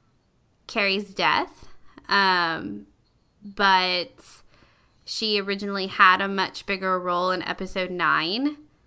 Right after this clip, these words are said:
And so it's like, if the, if that's true, then that meant that her story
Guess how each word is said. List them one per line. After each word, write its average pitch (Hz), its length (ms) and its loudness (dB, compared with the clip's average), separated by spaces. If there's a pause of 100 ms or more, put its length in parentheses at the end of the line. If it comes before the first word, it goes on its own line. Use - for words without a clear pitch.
(1120)
And 233 160 -2
so 254 80 2
it's 226 160 2
like, 226 160 0
if 240 200 -4
the, 220 140 -2
if 226 140 -4
that's 247 440 4
true, 185 580 -2
then 202 160 -2
that 190 240 4
meant 185 240 -2
that 185 160 -2
her 190 100 -4
story 185 340 -2